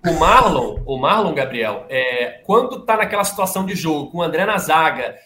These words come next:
o outro time e, em vantagem, e o Fluminense todo pressionando, o Fluminense jogando ali, forçando muito, né, o ataque, o Marlon, acho que ele, ele contribui bastante pela, pela qualidade do passe,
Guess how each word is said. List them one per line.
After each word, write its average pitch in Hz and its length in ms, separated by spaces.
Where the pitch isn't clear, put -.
o 143 100
outro 208 220
time 214 400
e, 180 320
em 202 60
vantagem, 160 640
e - 20
o 165 80
Fluminense 180 500
todo 226 320
pressionando, 160 760
o - 40
Fluminense 147 260
jogando 151 300
ali, 143 400
forçando 165 520
muito, 185 320
né, 147 100
o 135 60
ataque, 165 560
o 202 100
Marlon, 214 360
acho 214 160
que 220 40
ele, 214 200
ele 196 140
contribui 196 360
bastante 190 460
pela, 202 360
pela 185 160
qualidade 180 380
do 208 140
passe, 190 840